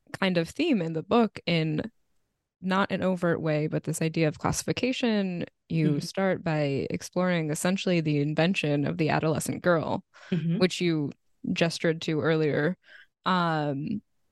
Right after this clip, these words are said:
Speaker 1: which, but that's a constrained category. There's this
Speaker 2: Mm-hmm.
Speaker 1: related invention of this category of the fan. You write about fan mail
Speaker 2: Mm-hmm.
Speaker 1: and girls would share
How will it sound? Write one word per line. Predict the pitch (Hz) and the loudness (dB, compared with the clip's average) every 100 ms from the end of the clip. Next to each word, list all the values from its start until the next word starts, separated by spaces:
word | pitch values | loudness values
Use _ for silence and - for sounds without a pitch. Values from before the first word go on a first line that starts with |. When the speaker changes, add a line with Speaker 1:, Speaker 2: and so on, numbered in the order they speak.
| _ _ _ - | _ _ _ 0
Speaker 1:
which, | 180 - | 0 2
but | 190 | -2
that's | 180 180 190 | 0 -2 -4
a | |
constrained | 196 208 - 180 175 | -4 -4 0 0 2
category. | 175 170 170 170 165 165 160 156 - | 0 2 2 2 2 2 0 -2 0
There's | 160 151 | -2 0
this | 151 160 | 0 0
Speaker 2:
Mm-hmm. | 170 | 0
Speaker 1:
related | 170 170 165 | 2 2 2
invention | 165 160 156 160 160 156 | 0 0 0 0 2 2
of | - | 2
this | 156 | -2
category | - 160 160 156 151 156 | 0 0 0 0 2 2
of | - | 0
the | - - | -2 -4
fan. | - 190 196 185 175 175 185 - _ _ _ - _ | 0 0 2 0 0 -2 -6 -12 _ _ _ -20 _
You | 185 175 | 0 0
write | 160 175 180 175 170 | 0 0 2 0 -2
about | 175 156 151 151 _ | 0 2 2 0 _
fan | - - - - 208 220 | -20 -16 -4 2 2 2
mail | 165 120 104 190 196 _ _ _ - - | 0 0 0 0 -2 _ _ _ -6 0
Speaker 2:
Mm-hmm. | 185 190 226 | 2 0 0
Speaker 1:
and | 185 180 160 - _ _ _ | 2 2 2 -6 _ _ _
girls | 170 175 170 165 | 0 2 0 -2
would | 160 | -4
share | - 170 160 147 120 | -2 0 0 0 -4